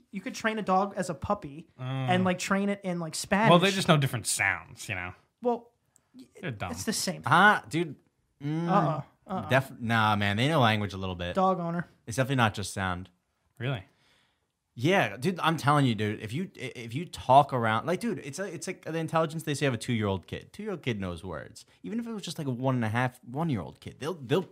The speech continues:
Speaker 3: they pick up on shit. I could tell my dog, like, "Hey, go get your, go get your bowl," and he'll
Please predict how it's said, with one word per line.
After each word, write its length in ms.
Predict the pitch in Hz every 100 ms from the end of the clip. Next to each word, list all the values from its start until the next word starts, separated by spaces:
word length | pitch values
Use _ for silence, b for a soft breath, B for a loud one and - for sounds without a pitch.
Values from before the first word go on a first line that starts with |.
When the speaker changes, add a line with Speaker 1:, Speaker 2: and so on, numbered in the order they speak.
| _
Speaker 3:
they 120 | 139 135
pick 220 | 180 -
up 160 | 127
on 140 | 92 85
shit. 200 | - - b b
I 80 | 143
could 120 | 175
tell 100 | 196
my 140 | 185 147
dog, 260 | 139 127 - b b b _
like, 160 | 107 117
"Hey, 160 | 127
go 160 | 107 131
get 220 | 131 135
your, 80 | 120
go 160 | 104 127
get 140 | 139
your 80 | 110
bowl," 320 | 107 90 78
and 100 | 98
he'll 180 | 110 107